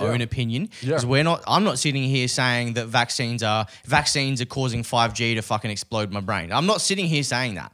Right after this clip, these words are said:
Speaker 1: No.
Speaker 2: But I'm saying is I don't believe that what we're being presented is the truth in any aspect, so I'm gonna question everything.
Speaker 1: Yeah, and that when we
Speaker 2: Like
Speaker 1: talk, so when we come back after this break in a second, I give you some examples of things over history that, like,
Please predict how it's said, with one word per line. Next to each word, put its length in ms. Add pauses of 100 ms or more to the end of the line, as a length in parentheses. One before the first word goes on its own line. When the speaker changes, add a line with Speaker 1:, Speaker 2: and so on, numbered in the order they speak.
Speaker 1:
No. 280
Speaker 2:
But 240 (160)
I'm 220
saying 420
is 420
I 140
don't 320
believe 840
that 180
what 220
we're 160
being 240
presented 460
is 200
the 100
truth 460
in 240
any 240
aspect, 460
so 180
I'm 100
gonna 200
question 440 (140)
everything. 540
Speaker 1:
Yeah, 240
and 100
that 240
when 140
we 80
Speaker 2:
Like 80
Speaker 1:
talk, 220
so 120
when 140
we 80
come 180
back 180
after 240
this 120
break 260
in 80
a 40
second, 280
I 120
give 180
you 40
some 220
examples 540
of 140
things 280
over 180
history 460
that, 180
like, 300